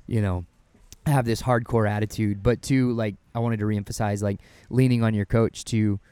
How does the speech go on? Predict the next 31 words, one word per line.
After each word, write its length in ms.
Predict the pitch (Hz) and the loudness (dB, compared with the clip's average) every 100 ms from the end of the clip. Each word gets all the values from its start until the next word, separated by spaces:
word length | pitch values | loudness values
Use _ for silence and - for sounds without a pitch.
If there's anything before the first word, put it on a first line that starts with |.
| _ | _
help 260 | - 113 - | 0 0 2
you 120 | 135 | 0
figure 260 | 143 139 143 | 2 2 4
that 220 | 143 - | 2 0
stuff 260 | 151 139 | 0 2
out, 220 | 143 139 131 | 2 2 2
because 380 | 117 131 117 - - - | 2 2 0 -4 -8 0
the 120 | 131 | 2
coach, 240 | - 156 - | 4 2 2
the 120 | 127 120 | 0 2
coaches 280 | 170 147 | 2 2
here 120 | 147 131 | 0 0
especially, 540 | - 139 - 127 - | 2 0 2 0 0
um, 200 | 120 110 | 0 2
they're 120 | 117 | 4
gonna 180 | 139 160 | 4 4
know 180 | 135 135 | 4 4
methodology 640 | 123 120 113 117 117 110 | 4 2 2 4 2 2
really 280 | 113 120 113 | 2 4 4
well, 320 | 107 110 101 | 2 2 0
and 120 | 101 101 | -2 -4
so 120 | 120 | -2
they 100 | 123 | -2
can 160 | 117 | -2
give 180 | 110 120 | -2 2
you 120 | 117 | 2
advice 480 | 110 107 107 107 - | 2 0 -2 -2 -2
on, 260 | 110 104 98 - - - - | -2 -2 -4 -14 -20 -6 2
you 120 | 113 | 4
know, 280 | 104 98 131 | 4 2 -2
like, 140 | 107 | -6